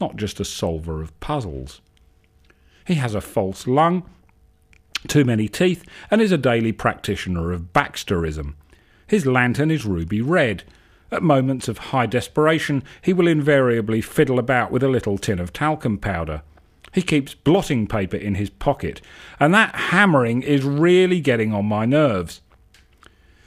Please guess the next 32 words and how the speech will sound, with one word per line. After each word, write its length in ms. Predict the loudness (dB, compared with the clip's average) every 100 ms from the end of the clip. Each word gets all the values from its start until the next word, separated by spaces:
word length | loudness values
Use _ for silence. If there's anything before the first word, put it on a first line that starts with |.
| -20 -20 -4
Perhaps 420 | -2 0 -2 -4
the 80 | -2
best 240 | 0 0
story 460 | 0 2 4 2 0
Dorothy 540 | -4 -2 -2 -2 -6
Sleet 420 | -8 -4 -2 -2 -2
ever 260 | -2 0 0
wrote 380 | 0 0 0 -4 -18 -2
was 180 | 2 4
The 140 | 2 4
Orrery 440 | 4 6 6 4
Sleuth 480 | 0 0 2 2 0 0
and 160 | 2
the 80 | 0
Pod 480 | 0 0 2 0 0
People 440 | 0 2 0 -2
from 220 | 0 0
the 100 | 2
Weird 460 | 2 2 4 2 0
Parallel 680 | 0 2 2 2 0 -2 -2
World 380 | -2 -2 -2 -4
Out 220 | -6 -6
of 180 | -8 -8
Time 380 | -6 -6 -6
and 160 | -6 -8
Space. 640 | -10 -8 -2 -2 -2 -8 -18 _ _ _ -20 -20 _ _
You 120 | -2 0
think 220 | 0 0
you're 140 | 0
reading 320 | 0 0 -2
science 400 | -2 -2 0 -2
fiction, 460 | -4 -4 -2 -4 -4